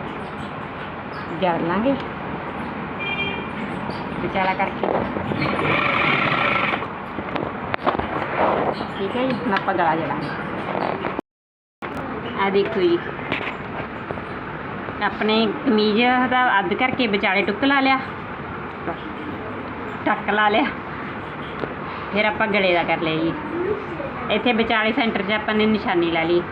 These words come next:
ਨਿਸ਼ਾਨੀ ਨਾਲ ਨਿਸ਼ਾਨੀ ਮਿਲਾ ਕੇ ਫਿਰ ਆਪਾਂ ਕੱਚਾ ਕਰ ਲਿਆ ਜੀ ਇਹਨੂੰ।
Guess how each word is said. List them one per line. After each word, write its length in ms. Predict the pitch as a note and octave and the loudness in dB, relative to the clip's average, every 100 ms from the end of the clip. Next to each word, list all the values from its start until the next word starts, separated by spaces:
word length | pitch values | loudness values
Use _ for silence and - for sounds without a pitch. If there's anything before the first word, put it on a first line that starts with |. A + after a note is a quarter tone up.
| - | -4
ਨਿਸ਼ਾਨੀ 320 | G3+ G#3+ G#3 | -2 2 4
ਨਾਲ 120 | G#3+ A3 | 4 4
ਨਿਸ਼ਾਨੀ 340 | G#3+ G#3+ G#3+ | 2 2 4
ਮਿਲਾ 220 | G3+ G3 | 4 2
ਕੇ 200 | G3 D4 D4 - D#4 G4 D4+ D4+ D4 C4+ C4 B3 - - - - - - - - - - - - - - - - - | 2 0 0 -4 -4 -4 -4 -4 -6 -6 -6 -8 -8 -6 -6 -8 -8 -8 -8 -10 -8 -8 -8 -8 -8 -8 -8 -8 -4
ਫਿਰ 120 | G#3+ | 0
ਆਪਾਂ 200 | G3+ A3+ | 2 2
ਕੱਚਾ 340 | A3 G#3 G3 E3+ | 0 0 0 2
ਕਰ 160 | D#3 | 0
ਲਿਆ 160 | D3+ D3 | 0 -2
ਜੀ 100 | D3+ | -2
ਇਹਨੂੰ। 160 | D#3+ | -4